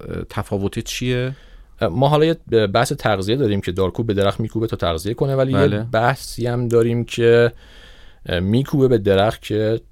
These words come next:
Speaker 2: تعیین قلمرو کنه و
Speaker 1: مهم.
Speaker 2: جفت پیدا کنه. حالا ما
Speaker 1: آها.
Speaker 2: تو سایر گروه‌های پرنده هم، اه،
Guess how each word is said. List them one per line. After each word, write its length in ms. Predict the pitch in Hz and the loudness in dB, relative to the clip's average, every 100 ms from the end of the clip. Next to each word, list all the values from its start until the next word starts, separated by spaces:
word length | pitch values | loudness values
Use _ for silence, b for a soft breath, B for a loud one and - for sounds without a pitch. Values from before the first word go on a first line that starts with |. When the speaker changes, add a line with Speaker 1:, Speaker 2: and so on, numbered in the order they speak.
| - | -6
Speaker 2:
تعیین 240 | 90 85 | -4 -2
قلمرو 420 | 87 85 82 90 | -2 -4 -4 -6
کنه 300 | 104 110 107 | -4 -2 0
و 140 | 104 101 | 0 -2
Speaker 1:
مهم. 180 | 95 92 | -4 -2
Speaker 2:
جفت 280 | 98 120 - | 2 2 0
پیدا 220 | - - | -10 -10
کنه. 220 | - - - - - | -10 -12 -14 -20 -8
حالا 140 | - 110 | -2 0
ما 60 | |
Speaker 1:
آها. 80 | 113 | 0
Speaker 2:
تو 60 | 85 | 0
سایر 300 | 98 110 151 | 2 2 2
گروه‌های 260 | 117 110 | 2 2
پرنده 320 | 110 104 98 107 | 2 0 0 0
هم، 240 | 120 117 | 0 0
اه، 240 | 98 85 | 0 -2